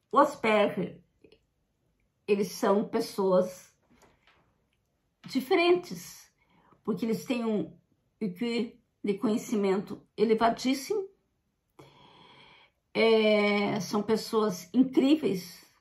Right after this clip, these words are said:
na profissão deles. Dentro deles nós podemos citar os maiores nomes, Freud, é, atualmente Bill Gates,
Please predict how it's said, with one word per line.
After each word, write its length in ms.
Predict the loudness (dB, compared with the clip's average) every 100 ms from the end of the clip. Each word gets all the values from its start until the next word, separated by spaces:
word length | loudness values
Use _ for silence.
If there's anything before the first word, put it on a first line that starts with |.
| _ _ _ _
na 160 | -2 -2
profissão 640 | -2 -4 -6 -6 -4 -2
deles. 720 | 0 0 0 -2 -4 -14 -20 _ _
Dentro 260 | 2 2 0
deles 300 | 0 0 0
nós 160 | -2
podemos 460 | -4 -4 0 -2 -2
citar 500 | -8 -4 2 2 2 -8
os 160 | -2
maiores 640 | 2 4 6 6 6 2 2
nomes, 480 | 4 4 2 -8
Freud, 580 | -14 -2 2 2 2 -4 -12 -20 _ -20 -20 -20 -20 -20 _ -2
é, 440 | 0 2 2 2 2 2 0 -2 -4 -8 -14 _ _ _ _ _ _ _ _
atualmente 760 | -4 -4 -2 0 2 0 -4 -4
Bill 180 | -2 -2
Gates, 720 | 2 2 2 -2 -16 -18